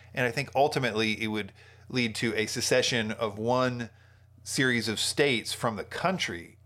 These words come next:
And that, of course, I think sounds good, but it would probably lead to civil war, if for no other reason, because of the nuclear weapons that are no doubt in that state in some military base or whatever, because now you've created a totally different nuclear power,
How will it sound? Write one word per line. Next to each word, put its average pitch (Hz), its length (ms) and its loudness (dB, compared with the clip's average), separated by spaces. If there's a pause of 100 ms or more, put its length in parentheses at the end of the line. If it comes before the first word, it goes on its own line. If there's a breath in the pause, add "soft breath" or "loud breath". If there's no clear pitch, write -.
(100)
And 107 260 0
that, 156 240 4
of 147 140 0
course, 110 420 0
I 110 100 0
think 104 320 -6 (460 loud breath)
sounds 165 440 2
good, 151 300 4
but 127 100 2
it 117 60 -2
would 117 160 -2
probably 127 480 2
lead 107 260 -2
to 104 80 -2
civil 98 380 0
war, 127 460 4
if 117 100 -4
for 117 180 0
no 135 180 4
other 127 140 4
reason, 107 320 0
because 101 400 0
of 104 180 -2
the 101 80 0
nuclear 101 440 -4
weapons 117 580 0 (300 loud breath)
that 110 140 4
are 98 260 2
no 110 160 0
doubt 107 340 2
in 104 300 -2 (320 loud breath)
that 110 200 2
state 117 440 0
in 104 100 -4
some 107 180 -2
military 107 460 0
base 101 360 0
or 107 60 0
whatever, 98 380 2
because 98 260 -4
now 110 140 2
you've 101 240 -2
created 98 500 -4 (120)
a 113 80 2
totally 110 500 2
different 104 440 -4
nuclear 107 600 -4
power, 123 560 2